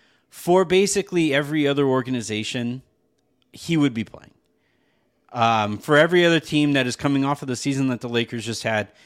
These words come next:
he'd be playing. Or if he was on a better team, he wouldn't have gotten the minutes that he did last year,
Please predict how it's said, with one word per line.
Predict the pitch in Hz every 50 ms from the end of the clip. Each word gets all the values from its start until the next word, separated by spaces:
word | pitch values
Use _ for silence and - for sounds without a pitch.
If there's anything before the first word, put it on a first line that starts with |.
| - - _
he'd | _ - 131 131 123
be | 123 113
playing. | - - 104 92 87 87 87 _ _ _ _ _ _ _ _
Or | 196 226 226 202 175
if | 165 -
he | 175 165
was | 160 151 165
on | 156 147
a | 135
better | 123 135 139 165 160
team, | - 175 180 185 190 190 185 - _ _ _ _ _ _
he | - 147
wouldn't | 147 160 160 160
have | 147 143
gotten | 156 151 147 143
the | 131
minutes | 123 123 135 151 156 156
that | - 165 156
he | 165
did | 147 175 180 151
last | 170 160 170 165 - - 180
year, | 175 170 165 156